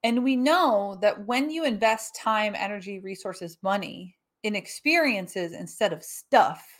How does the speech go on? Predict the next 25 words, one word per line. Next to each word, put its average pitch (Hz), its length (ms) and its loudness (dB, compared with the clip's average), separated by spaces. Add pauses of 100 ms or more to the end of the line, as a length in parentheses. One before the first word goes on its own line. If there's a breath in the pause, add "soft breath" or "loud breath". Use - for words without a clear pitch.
(640)
you 214 120 -4
tend 277 420 0
to 285 100 4
have 202 260 2
a 202 60 2
more 190 280 -2
lasting 170 540 -2
positive 156 420 -2
experience. 254 800 -8 (300)
You 202 120 -6
tend 233 440 2
to 240 120 -4
get 202 460 4 (280 soft breath)
a 202 100 4
longer 208 880 2
emotional 185 720 -2
boost, - 600 -6 (560)
and 302 460 4
you 233 80 -4
have 233 100 4
the 240 120 6
opportunity 240 800 2 (220 soft breath)
to - 140 0
reflect 220 600 -2
back 220 440 4